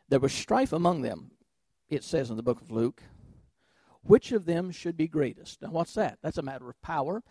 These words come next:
That's a matter of control. That's a matter of dominance. And that's where all of this tension and strife was coming from. That's where the spiritual war is coming from. Fourteenth chapter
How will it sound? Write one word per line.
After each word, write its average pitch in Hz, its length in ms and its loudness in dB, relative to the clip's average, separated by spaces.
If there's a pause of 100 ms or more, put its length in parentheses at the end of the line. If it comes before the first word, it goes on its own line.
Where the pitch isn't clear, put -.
(180)
That's - 160 -8
a - 20 -10
matter 123 240 -4
of 110 100 -12
control. 208 680 2 (140)
That's - 140 -12
a 135 60 -10
matter 123 260 -4
of 117 200 -8
dominance. 233 600 0
And 156 140 -8
that's 185 300 -8
where 175 180 -2
all 208 260 -2
of 165 80 -6
this - 280 -6
tension 226 500 6
and 185 100 -4
strife 285 520 0
was 247 120 -4
coming 403 440 4
from. 254 360 4 (2000)
That's - 360 -2
where 139 360 6 (1000)
the 143 100 -14
spiritual 233 720 2 (220)
war 147 400 4 (200)
is - 140 -8
coming 127 340 -8
from. 101 220 -10
Fourteenth 185 460 0
chapter 202 640 -2